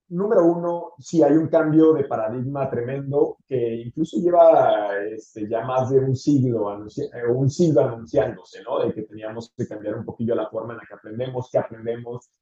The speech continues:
y demás, y, y, y, y, y cada década ha dejado mucho que desear de, de que tiene, este, que hacer la escuela, ¿no?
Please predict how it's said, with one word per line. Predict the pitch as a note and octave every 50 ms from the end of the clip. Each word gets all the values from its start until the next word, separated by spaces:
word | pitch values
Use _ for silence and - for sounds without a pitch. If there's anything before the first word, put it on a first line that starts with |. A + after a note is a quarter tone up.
| _ -
y | B2+ B2
demás, | A2+ A#2+ B2 C3 C#3 D3 D3+ D3 -
y, | C3 A2+ A2 - _ _ _ _ _ -
y, | C#3+ C#3 D3 D#3 D3 E3 E3 F3+
y, | F3 E3+ -
y, | F#3+ F3+ F#3 - _ -
y | - - _ _ _
cada | - F#3 F3 F3 F3
década | E3 F3 D#3+ - E3+ D#3+ D3+ D3 D3+ D3+ - D3
ha | C#3 C#3
dejado | C#3 C#3 - C#3+ C#3 C#3 C#3 C#3 C#3 C3+ C3 - - - - _ _ _ _ -
mucho | C#3+ C#3+ C#3+ C#3+ C#3+ D3 C3 -
que | C#3 C3 C3
desear | C3 B2 - C3+ C3 A#2+ A#2 A2+ A#2 A2+ -
de, | - B2 A#2+ A2+ A2+ A2 G#2+ G#2+ G2+ G2+ A2 -
de | A#2+ A#2 A2+ -
que | A#2
tiene, | A2+ - A#2+ A#2+ A#2+ A#2 A#2 A#2 A#2 A2+ A2+ -
este, | A2 G#2+ G#2 - - A2 G#2 G2
que | - -
hacer | - - A2+ A2 A2 A2+
la | A2+ A2+
escuela, | A2 - - B2 A2 G2 - - - F#2+
¿no? | C3+ D#3+ - -